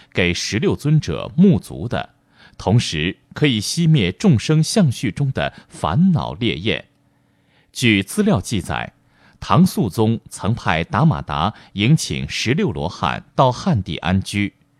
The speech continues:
在某些十六罗汉的画卷中，达玛达身旁画着一只老虎。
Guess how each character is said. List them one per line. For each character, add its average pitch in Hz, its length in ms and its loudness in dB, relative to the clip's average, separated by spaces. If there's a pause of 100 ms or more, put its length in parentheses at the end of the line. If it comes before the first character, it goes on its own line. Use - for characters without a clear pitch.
(400)
在 156 240 4
某 104 200 4
些 151 240 0
十 143 200 -2
六 175 160 0
罗 92 120 0
汉 110 220 -2
的 87 80 -2
画 98 220 0
卷 85 200 -2
中， 107 280 0 (280)
达 104 160 4
玛 92 160 2
达 76 300 -2
身 185 300 4
旁 82 360 -2 (220)
画 131 240 -2
着 98 120 -6
一 113 140 -2
只 143 200 -2
老 110 240 0
虎。 - 400 -6